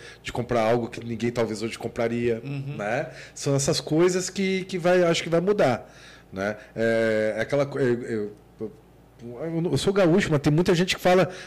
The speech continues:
Speaker 1: a respeito do barris-, do barrismo, né? O paulista, tu perguntar uma coisa, isso aqui é uma coisa nova. Tu pergunta lá pro gaúcho, "Ó, pessoal, tem esse aqui pra gente lançar no mercado e tal." E aí o gaúcho, ele pergunta, "Vai dar certo?"
Speaker 2: Uhum.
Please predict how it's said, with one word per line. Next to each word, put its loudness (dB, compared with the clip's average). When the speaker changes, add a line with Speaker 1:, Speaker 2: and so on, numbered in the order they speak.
Speaker 1:
a 2
respeito 2
do 2
barris-, 4
do -2
barrismo, 4
né? -2
O 2
paulista, 2
tu -8
perguntar 4
uma 2
coisa, 4
isso 2
aqui -2
é 4
uma 2
coisa 4
nova. 4
Tu -8
pergunta 0
lá 2
pro 0
gaúcho, 0
"Ó, -4
pessoal, -6
tem -10
esse -14
aqui -16
pra -16
gente -12
lançar -10
no -10
mercado -10
e -16
tal." -12
E -10
aí -6
o -8
gaúcho, -4
ele -8
pergunta, -10
"Vai -2
dar -4
certo?" -8
Speaker 2:
Uhum. -14